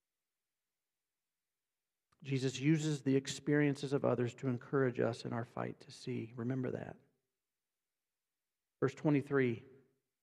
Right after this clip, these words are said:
"And blessed is the one who is not offended by me."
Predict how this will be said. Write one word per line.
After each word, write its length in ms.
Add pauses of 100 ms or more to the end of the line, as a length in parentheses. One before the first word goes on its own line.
(4000)
"And 120
blessed 440 (1120)
is 160
the 140
one 320
who 200
is 140
not 340
offended 520
by 180
me." 300